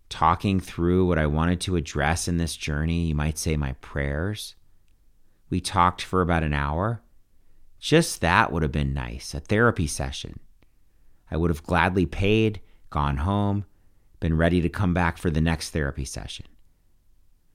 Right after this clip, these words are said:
But what's so otherworldly is I was about to enter, literally, into a portal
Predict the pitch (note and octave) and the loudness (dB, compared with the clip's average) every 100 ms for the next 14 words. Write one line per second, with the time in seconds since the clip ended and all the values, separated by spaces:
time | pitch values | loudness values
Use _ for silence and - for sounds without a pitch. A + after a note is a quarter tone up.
0 | _ - C2+ F2 - - B2 - F#2 G2+ | _ -4 0 0 0 2 2 4 4 4
1 | F#2 D#2 F#2 C#3 A#2+ D2 C#2+ C#2 - - | 4 4 4 6 4 0 -2 -4 -8 -20
2 | - - - - E2 D#2+ E2 F2+ D#2+ F2+ | -20 -20 -10 -6 0 2 2 2 2 2
3 | - A2+ - D#2+ D#2+ E2 C2 E2+ F#2+ - | 2 -2 0 -2 -2 -2 -4 -4 -6 -12
4 | _ - F#2 D3+ D#3 F#2+ D2 C#2+ - E2 | _ -6 4 6 6 4 2 -2 -2 -4
5 | - E2 D#2 - - F#2+ D2 A1 - | -2 -4 -4 -6 -2 0 0 -6 -12